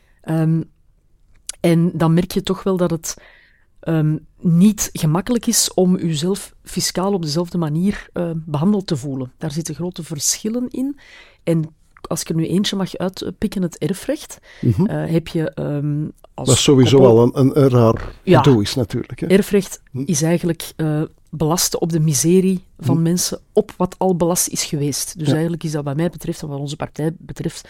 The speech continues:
Speaker 2: Hm.
Speaker 1: zou je daar best, eh, zo snel mogelijk afscheid van nemen, van die, eh, tax, eh, dan wel te verstaan. Maar als je daar binnen kijkt, ehm, dan is het, eh,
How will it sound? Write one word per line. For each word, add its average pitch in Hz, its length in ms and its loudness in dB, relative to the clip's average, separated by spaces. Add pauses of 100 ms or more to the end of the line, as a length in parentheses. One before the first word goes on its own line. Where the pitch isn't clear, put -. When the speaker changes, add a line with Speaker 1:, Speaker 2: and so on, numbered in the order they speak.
Speaker 2:
Hm. 131 180 -8
Speaker 1:
zou 151 180 -2
je 147 60 -2
daar 139 140 -4
best, - 260 -4
eh, 156 140 -4
zo 165 140 -8
snel 160 260 -2
mogelijk 156 300 -4
afscheid - 360 -4
van 214 140 -4
nemen, 214 240 -2 (480)
van 160 240 -4
die, 143 220 -8
eh, 143 100 -10 (200)
tax, - 360 -6
eh, 185 260 -6
dan 175 300 -6
wel 175 140 -6
te - 100 -18
verstaan. 180 480 -8 (440)
Maar 175 340 2
als - 200 -2
je 175 100 0
daar 151 220 0
binnen 208 320 0 (140)
kijkt, 185 420 -2
ehm, 170 340 0 (160)
dan 165 360 0 (160)
is 165 160 -4
het, - 320 -8
eh, 151 100 -2